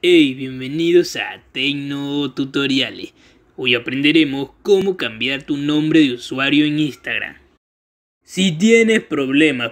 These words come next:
porque tu nombre de usuario es muy difícil para que tus amigos te encuentren, entonces podrás cambiarlo de manera muy fácil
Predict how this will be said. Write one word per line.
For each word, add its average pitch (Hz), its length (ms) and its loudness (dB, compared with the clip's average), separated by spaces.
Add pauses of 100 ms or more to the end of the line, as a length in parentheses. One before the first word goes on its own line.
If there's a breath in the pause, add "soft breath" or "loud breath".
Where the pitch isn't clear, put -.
porque 127 260 -6
tu 127 160 -10
nombre 151 400 0
de 120 60 -2
usuario 127 560 0
es 117 80 -10
muy 156 180 4
difícil 147 580 -2
para 117 240 -6
que 123 120 -8
tus 123 240 -8
amigos 127 480 -2
te 156 80 2
encuentren, 170 840 0 (460)
entonces 180 840 2
podrás 127 520 -6
cambiarlo 147 720 0
de 143 140 0
manera 123 420 -6
muy 135 240 -4
fácil 113 640 -8